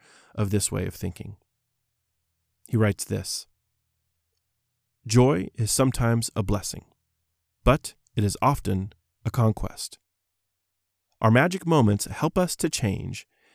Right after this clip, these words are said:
and send us off in search of our dreams.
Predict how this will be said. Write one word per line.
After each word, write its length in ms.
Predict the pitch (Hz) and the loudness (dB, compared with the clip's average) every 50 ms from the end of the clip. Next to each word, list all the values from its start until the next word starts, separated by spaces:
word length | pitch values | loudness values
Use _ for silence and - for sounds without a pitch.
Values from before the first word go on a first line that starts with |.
| _ _ _ | _ _ _
and 140 | - 107 104 | -2 -2 0
send 220 | - - 151 165 | 2 2 2 2
us 120 | 175 - - | 2 2 4
off 220 | 131 123 117 - | 4 2 2 2
in 100 | 104 98 | 0 0
search 380 | - - - 139 107 - - - | 0 2 2 2 0 0 -4 -8
of 140 | - 90 101 | -4 -2 -2
our 100 | 95 92 | -2 0
dreams. 540 | - 98 95 92 - 92 92 - - - | -2 -4 -4 -4 -6 -10 -12 -14 -14 -16